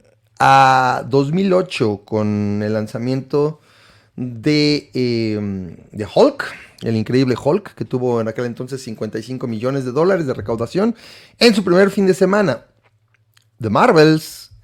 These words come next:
está, y de hecho esto todavía podría bajar un poco, estos cuarenta y siete millones de dólares es, es su proyección para el fin de semana, porque, eh, ha venido a la baja desde que, desde que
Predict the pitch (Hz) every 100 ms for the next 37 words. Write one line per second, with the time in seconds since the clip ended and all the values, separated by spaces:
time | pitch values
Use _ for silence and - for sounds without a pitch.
0 | _ _ _ _ _ - - - 135 139
1 | 135 - - 170 220 240 - 180 214 208
2 | 208 160 143 160 156 - 143 139 113 -
3 | 143 - 170 294 151 - - 120 117 117
4 | 113 139 143 123 117 131 120 110 113 135
5 | 175 147 131 - 139 156 - 120 117 110
6 | - 131 127 113 120 123 170 185 226 262
7 | - 120 117 - 117 107 - _ _ _
8 | _ 117 120 113 113 - 156 180 185 185
9 | 147 110 123 - 92 101 - - - -
10 | 92 95 - 98 98 98 - 98 92 87
11 | 71